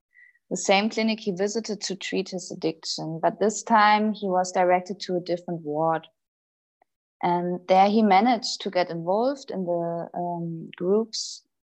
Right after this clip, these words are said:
caused in some part by the proximity of the groups to his former department. However, after this six-week clinic stay, he had a complete breakdown.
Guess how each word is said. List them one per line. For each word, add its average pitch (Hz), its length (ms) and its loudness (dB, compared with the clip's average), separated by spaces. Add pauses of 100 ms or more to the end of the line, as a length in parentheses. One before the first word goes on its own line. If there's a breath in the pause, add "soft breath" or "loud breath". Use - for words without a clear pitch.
(140)
caused 190 420 0
in 180 200 -4
some 208 340 0
part 202 480 2
by 175 180 4
the 170 140 -4
proximity 196 800 -4
of 175 180 -2
the 180 140 -2
groups 208 400 0
to 185 160 -4
his 180 240 -4
former 165 300 0
department. 156 1080 -8 (960 soft breath)
However, 190 400 6
after 202 480 4
this 202 280 -8
six-week 247 520 -6
clinic 208 360 -4
stay, 196 360 -2
he 190 120 -2
had 190 160 -2
a 185 60 -4
complete 185 720 -6
breakdown. - 800 -2